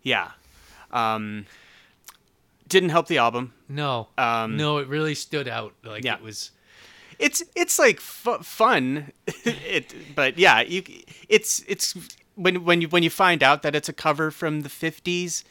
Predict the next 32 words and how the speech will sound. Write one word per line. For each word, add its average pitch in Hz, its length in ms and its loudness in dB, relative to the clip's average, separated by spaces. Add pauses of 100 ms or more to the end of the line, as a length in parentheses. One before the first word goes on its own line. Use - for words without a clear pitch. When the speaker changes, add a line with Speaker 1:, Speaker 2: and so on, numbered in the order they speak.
Speaker 2:
Okay, 185 240 -8
and 160 120 0
Speaker 1:
it, 147 60 0
Speaker 2:
then 170 120 -2
Speaker 1:
it 139 80 4
makes 135 220 2
sense. - 300 -4
Speaker 2:
and 160 100 0
then 170 120 0
is 160 180 -8 (100)
Love 143 320 0
Theme 160 360 -6
from 143 220 -8
Kiss? - 500 -6 (100)
Is 120 140 -12
that 127 220 -2
another 151 500 -2 (480)
Speaker 1:
No, 220 260 -2
I, 262 80 0
no, 285 80 -6
Speaker 2:
ad? 180 220 0 (200)
Speaker 1:
no, 202 120 -4
that's 240 260 -2
a, 277 40 -6
that's - 320 -8
an 269 60 -6
original. 135 380 -4
Speaker 2:
So 180 400 -2
it's 160 280 -4
an 160 180 -8
instrumental. 147 800 -6
Speaker 1:
Yeah. - 180 -4